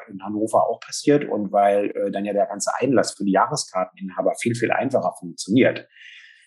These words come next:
Ähm, und das Ganze haben sie natürlich nicht vorher mit der Datenschutzbeauftragten abgesprochen, geschweige denn, äh, der eine Datenschutzfolgeabschätzung geschickt, irgendwie um zu klären, ob das auch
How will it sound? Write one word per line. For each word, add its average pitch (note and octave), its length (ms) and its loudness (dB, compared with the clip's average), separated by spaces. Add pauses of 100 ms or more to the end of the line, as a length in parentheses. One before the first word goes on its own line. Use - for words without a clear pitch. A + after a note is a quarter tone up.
(140)
Ähm, F#2 540 4
und - 120 0
das - 140 2
Ganze G2+ 240 4
haben G#2 100 0
sie F#2+ 80 0
natürlich F#2 380 -4
nicht E3 260 2
vorher F#2 240 4
mit F2 100 -6
der F2+ 100 -8
Datenschutzbeauftragten - 1120 -2
abgesprochen, G2 600 0
geschweige G2 440 4
denn, G2 340 2
äh, F#2 400 0 (120)
der G2+ 280 -4
eine G2 100 -2
Datenschutzfolgeabschätzung G2 1200 0
geschickt, - 360 -4
irgendwie G2 300 -2
um - 160 -6
zu - 160 -4
klären, G2+ 400 4
ob - 140 -10
das F#2+ 160 2
auch F2+ 100 -4